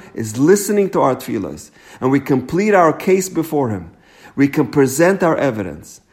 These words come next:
Our defense team, the dream team of Tshuva, Tefillah, and Tzedakah, is arguing and advocating on our behalf. However, after Yom Kippur, when the final verdict has been handed down and sealed,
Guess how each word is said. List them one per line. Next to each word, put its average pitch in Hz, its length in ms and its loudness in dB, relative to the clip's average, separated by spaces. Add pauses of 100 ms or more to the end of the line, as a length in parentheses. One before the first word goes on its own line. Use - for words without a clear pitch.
(160)
Our 143 260 2
defense 170 560 -2
team, 165 320 2
the 123 100 0
dream 185 380 2
team 165 240 0
of 123 240 -2
Tshuva, 190 520 0
Tefillah, 185 460 -2
and 131 80 -2
Tzedakah, 147 680 -4 (240)
is 131 220 -6
arguing 180 760 2
and 139 180 -6
advocating 170 720 0
on 113 140 -2
our 110 160 -2
behalf. 95 400 -8 (1200)
However, 123 640 0
after 127 380 0
Yom 160 220 2
Kippur, 110 520 -6 (280)
when 113 140 -4
the 113 100 -2
final 151 500 2
verdict 143 460 2
has 131 180 -2
been 120 160 -4
handed 139 440 -2
down 131 260 0
and 107 120 -4
sealed, 175 460 -4